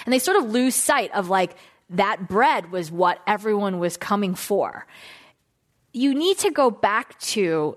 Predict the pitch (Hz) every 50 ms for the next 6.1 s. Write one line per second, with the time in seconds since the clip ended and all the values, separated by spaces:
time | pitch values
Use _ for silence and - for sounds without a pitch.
0 | - 165 175 165 196 180 156 - 165 160 - 190 175 180 175 - - 190 160 -
1 | - _ - 170 151 135 104 104 113 - - - - _ _ _ _ _ - 220
2 | 214 240 269 247 226 220 214 247 240 202 269 320 294 214 170 170 180 180 196 196
3 | 190 175 165 175 170 175 185 175 - 196 190 190 196 208 202 202 190 185 175 185
4 | 180 - - - - - 240 240 240 - - 247 240 226 208 208 208 - - -
5 | - - - 233 233 220 214 - - - - - - 254 254 269 254 240 220 214
6 | 202